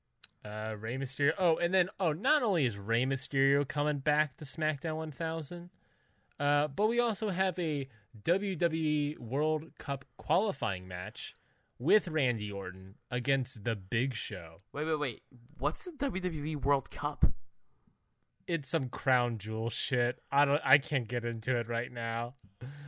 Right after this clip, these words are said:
Speaker 1: It's a
Speaker 2: It's another, it's another one of those weird supplemental pay-per-views. <laughs>
Speaker 1: No, the W W E World Cup qualifying match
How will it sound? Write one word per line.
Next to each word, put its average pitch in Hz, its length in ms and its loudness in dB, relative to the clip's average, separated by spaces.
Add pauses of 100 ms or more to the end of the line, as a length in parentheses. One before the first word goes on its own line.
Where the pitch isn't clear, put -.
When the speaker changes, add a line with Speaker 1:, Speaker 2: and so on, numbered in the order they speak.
(180)
Speaker 1:
It's 156 240 -2
a 151 100 6
Speaker 2:
It's 123 120 2
another, 180 400 6
it's 151 180 0
another 160 280 4
one 185 120 4
of 180 60 6
those 170 200 4
weird 143 200 4
supplemental 120 580 2
pay-per-views. 156 840 2
<laughs> - 40 -12
Speaker 1:
No, 156 480 8 (420)
the 143 380 -2
W 170 420 2
W 170 300 2
E 160 220 2
World 139 400 0
Cup 139 320 -2
qualifying 135 640 2
match 92 400 -8